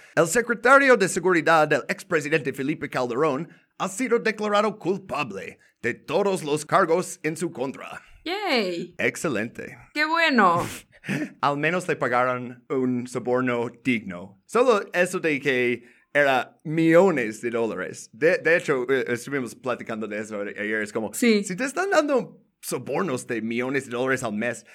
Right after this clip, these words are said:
Speaker 1: eh, bueno, supongo que ya no puedes decir, "Mira, ya, yo ya quiero salir de eso", ¿no? Porque te matan.
Speaker 2: Sí.
Speaker 1: Pero, ¿qué vas a hacer con todo ese dinero, no? O sea, se vuelve una cosa como, este, Walt en Breaking Bad, nomás metiendo dinero a los paredes, ¿no? Es como,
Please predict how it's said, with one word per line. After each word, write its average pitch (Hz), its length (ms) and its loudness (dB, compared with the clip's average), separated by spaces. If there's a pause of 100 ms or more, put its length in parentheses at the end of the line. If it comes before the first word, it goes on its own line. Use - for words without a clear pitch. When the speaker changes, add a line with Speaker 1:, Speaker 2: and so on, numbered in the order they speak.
(440)
Speaker 1:
eh, - 180 -10 (160)
bueno, 214 380 2
supongo 202 320 -4
que 147 180 -2
ya 147 160 8
no 143 140 0
puedes 135 260 0
decir, 123 280 -2
"Mira, 127 300 4
ya, 127 200 2
yo 123 180 2
ya 107 220 0
quiero 107 180 -2
salir 104 340 -2
de 101 200 0
eso", 101 180 -6
¿no? 110 160 -6
Porque 101 240 -10
te 104 140 -10
matan. 147 260 -2
Speaker 2:
Sí. 226 380 -4
Speaker 1:
Pero, 165 320 2 (320)
¿qué 311 160 0
vas 359 240 0
a - 20 0
hacer 320 240 -2
con 277 140 -6
todo 247 240 0
ese 247 160 -4
dinero, 214 480 -4
no? 202 220 -4
O 185 100 -4
sea, 180 180 -4
se 180 100 -4
vuelve 214 300 0
una 190 140 -2
cosa 208 280 -4
como, 151 400 0
este, 135 560 0
Walt 147 340 -2
en 127 100 -6
Breaking 139 260 -2
Bad, 139 160 4
nomás 139 240 -2
metiendo 131 420 -2
dinero 123 380 0
a 113 60 0
los 107 100 -6
paredes, 117 420 -2
¿no? - 120 -14
Es - 80 -18
como, 101 220 -10